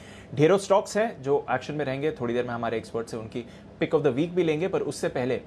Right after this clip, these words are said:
वरुण, मानसी और आशीष से जानते हैं आज स्टॉक्स and न्यूज़ कौन से हैं और साथ ही ब्रोकरेजेस का क्या कहना है। वरुण, गुड मॉर्निंग, आपसे शुरुआत करते हैं, बताएं आज के अहम ट्रिगर्स और खबरों वाले शेयर्स कौन से हैं?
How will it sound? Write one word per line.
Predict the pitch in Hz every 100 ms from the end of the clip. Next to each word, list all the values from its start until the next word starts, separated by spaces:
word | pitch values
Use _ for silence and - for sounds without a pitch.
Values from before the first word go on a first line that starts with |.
| 113
वरुण, | 120 151 208
मानसी | 135 113 117 135
और | 117 110 -
आशीष | 104 - 185
से | -
जानते | 117 107 113
हैं | 120 143
आज | 113 110 -
स्टॉक्स | - 151 190
and | 170
न्यूज़ | 170
कौन | - 151
से | 151
हैं | 160 - - - 139
और | 143
साथ | - 131
ही | 170
ब्रोकरेजेस | 139 107 - 104 104
का | 120
क्या | 113 104
कहना | 104 104 110
है। | 123
वरुण, | - 156
गुड | 127
मॉर्निंग, | 117 139 165
आपसे | 120 - 131
शुरुआत | 123 120 117
करते | 113 135
हैं, | 120
बताएं | 110 127 - - -
आज | 117 -
के | 135
अहम | - 127
ट्रिगर्स | 135 120 139 143
और | 113
खबरों | - 113 107
वाले | 101
शेयर्स | 95 113 -
कौन | 104 98
से | -
हैं? | -